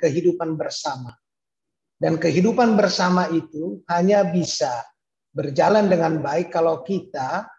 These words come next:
selalu memiliki kepedulian yang tinggi, berpartisipasi aktif, tidak, eh, mengikut-ikut, dan di situ juga beliau singgung,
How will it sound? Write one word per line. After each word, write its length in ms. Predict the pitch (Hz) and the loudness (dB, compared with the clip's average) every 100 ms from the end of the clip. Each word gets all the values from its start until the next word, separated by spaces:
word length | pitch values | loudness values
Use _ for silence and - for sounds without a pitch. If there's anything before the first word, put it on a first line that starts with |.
| _ _ _ | _ _ _
selalu 720 | - 160 165 175 214 214 208 | -2 0 2 4 4 4 2
memiliki 720 | 185 170 165 165 160 214 196 | -2 -2 0 -2 -2 -4 -4
kepedulian 720 | 180 - 175 160 170 196 208 180 | -4 -2 -2 0 2 4 4 4
yang 300 | 160 160 - | 0 -2 -4
tinggi, 480 | 160 151 165 214 170 | -6 -4 -6 -6 0
berpartisipasi 1120 | 185 180 165 160 - 156 165 - 165 160 220 | 0 2 -4 -6 -8 -8 -8 -6 -6 -4 -4
aktif, 480 | 165 - - 208 208 - | -6 -6 -2 -2 -2 -12
tidak, 480 | - 180 156 175 165 - - _ _ _ _ | -4 -2 0 0 0 -4 -18 _ _ _ _
eh, 320 | 165 165 165 - | -2 0 0 0
mengikut-ikut, 840 | 170 180 196 185 185 - - 202 220 - - _ _ | 2 4 2 0 -4 -6 0 2 0 -6 -16 _ _
dan 240 | - 170 165 | -2 0 0
di 80 | |
situ 320 | 165 175 180 220 | 0 0 2 2
juga 240 | 196 185 | 4 4
beliau 320 | 170 175 175 | 4 6 4
singgung, 720 | 160 170 160 160 185 247 - | 4 0 -2 0 0 0 -2